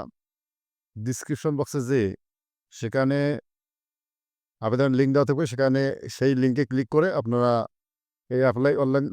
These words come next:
লেখা থাকবে, সেখানে ক্লিক করে আপনারা অনলাইনে আবেদন করতে পারেন। হ্যালো ভিউয়ার্স, এদের নিত্য নতুন ভিডিও পেতে অবশ্যই চ্যানেলটিতে লাইক এবং সাবস্ক্রাইব করতে ভুলবেন না। আপনাদেরকে অশেষ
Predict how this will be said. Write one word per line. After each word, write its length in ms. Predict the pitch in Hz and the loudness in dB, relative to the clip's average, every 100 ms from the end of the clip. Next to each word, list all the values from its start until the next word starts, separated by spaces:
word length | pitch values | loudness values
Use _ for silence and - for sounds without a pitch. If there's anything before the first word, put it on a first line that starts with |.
| 123 | 0
লেখা 160 | 123 127 | 0 0
থাকবে, 180 | 131 170 120 | -2 -2 -4
সেখানে 220 | 123 123 - | -4 -6 -4
ক্লিক 180 | 120 143 | -6 -2
করে 100 | 143 | -2
আপনারা 160 | 113 120 | -2 -2
অনলাইনে 200 | 107 107 104 | 0 0 -2
আবেদন 180 | 95 87 | -2 -6
করতে 140 | 92 82 | -8 -8
পারেন। 160 | 82 78 | -8 -6
হ্যালো 140 | 113 | -2
ভিউয়ার্স, 200 | 127 120 123 | 2 2 4
এদের 140 | 123 120 | 2 2
নিত্য 140 | 113 139 | 0 -4
নতুন 160 | 131 110 | -4 -2
ভিডিও 120 | 107 113 | -2 -2
পেতে 160 | 104 85 | -2 -4
অবশ্যই 320 | 101 101 113 95 - _ _ | -8 -6 -6 -6 -10 _ _
চ্যানেলটিতে 400 | - 120 117 110 87 | 0 2 4 2 2
লাইক 120 | 107 110 | 2 2
এবং 100 | 117 | 0
সাবস্ক্রাইব 260 | - - 131 | -4 -8 -4
করতে 140 | 139 160 | 0 2
ভুলবেন 200 | 151 165 | 2 4
না। 40 | 175 | 2
আপনাদেরকে 320 | 120 120 110 104 | 4 2 2 0
অশেষ 160 | 104 | -2